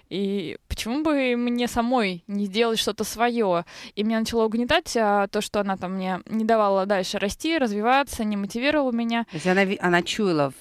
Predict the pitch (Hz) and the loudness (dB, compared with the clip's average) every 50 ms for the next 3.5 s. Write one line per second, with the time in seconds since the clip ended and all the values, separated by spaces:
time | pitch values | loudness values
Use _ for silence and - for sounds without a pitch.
0 | - - - - 151 135 135 - 139 143 - 156 143 139 131 254 262 269 285 277 | -18 -14 -12 -8 -6 -6 -4 -4 -4 -4 -2 0 0 0 0 0 0 -2 0 0
1 | 262 240 226 220 220 226 220 214 208 208 196 180 190 190 190 - - - - 208 | -2 -2 -2 -2 0 0 0 0 0 -2 -4 -8 -8 -10 -10 -10 -12 -12 -12 -8
2 | 214 208 214 208 - - - 214 214 208 208 208 208 202 208 208 180 165 202 196 | -6 -6 -6 -6 -6 -6 -4 -2 0 0 2 2 2 2 0 0 -2 -2 -4 -6
3 | - _ _ _ _ - 214 233 226 | -10 _ _ _ _ -8 -6 -6 -6